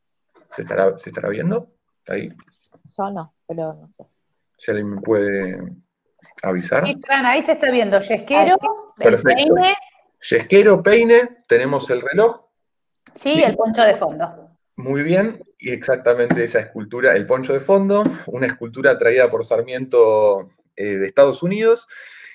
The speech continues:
Speaker 1: y un libro que tenemos ahí que es Recuerdos de Provincia, que yo siempre que esta sala se, se, esta, esta sala lo que nos muestra es un poco la vida íntima de Sarmiento y su vida personal a través de objetos,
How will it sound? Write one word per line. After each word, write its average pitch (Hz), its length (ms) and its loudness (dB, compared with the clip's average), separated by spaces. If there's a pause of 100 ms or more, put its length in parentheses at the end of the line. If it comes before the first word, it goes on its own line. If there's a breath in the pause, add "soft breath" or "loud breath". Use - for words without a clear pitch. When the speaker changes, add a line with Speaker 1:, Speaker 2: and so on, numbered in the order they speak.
(140)
Speaker 1:
y 214 140 -2
un 214 160 -2
libro 214 360 2
que 151 80 -4
tenemos 170 340 0
ahí 190 140 0
que 180 100 2
es 160 40 0
Recuerdos 165 400 2
de 170 100 2
Provincia, 175 540 2
que 135 80 -4
yo 135 140 -10
siempre 143 380 -8
que 113 360 -4 (140)
esta 131 260 -6
sala 147 240 0
se, 101 380 -4 (580)
se, 90 500 -12 (300)
esta, - 220 -18 (120)
esta - 160 -2
sala 123 260 4
lo 107 180 0
que 90 240 -4
nos 95 180 -10
muestra 120 320 -2
es 110 80 -6
un 110 100 -18
poco 107 320 -2 (280 loud breath)
la 107 180 4
vida 139 240 6
íntima 143 640 -2
de 101 80 -12
Sarmiento 127 480 -6
y 110 40 -10
su 107 140 -12
vida 123 240 2
personal 110 320 -2
a 110 100 0
través 110 220 4
de 110 80 -8
objetos, 147 640 -4